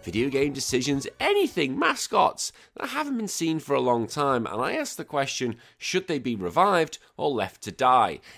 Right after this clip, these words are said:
And because Pokemon Snap had not had a remake for so long, I wanted to look at other games that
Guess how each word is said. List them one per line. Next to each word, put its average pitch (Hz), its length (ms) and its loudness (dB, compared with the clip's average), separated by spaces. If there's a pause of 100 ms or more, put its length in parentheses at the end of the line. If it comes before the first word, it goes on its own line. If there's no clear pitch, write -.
And - 100 -4
because 330 300 0
Pokemon 190 480 0
Snap 123 300 -4
had - 340 -6
not - 200 -4
had 170 180 -4
a 147 40 -6
remake 131 400 -4
for 120 100 -10
so 113 200 -2
long, 147 380 0 (400)
I - 100 -2
wanted 339 260 -2
to 202 60 -8
look - 180 -2
at 123 80 0
other 175 160 -2
games 151 300 -2
that - 180 -2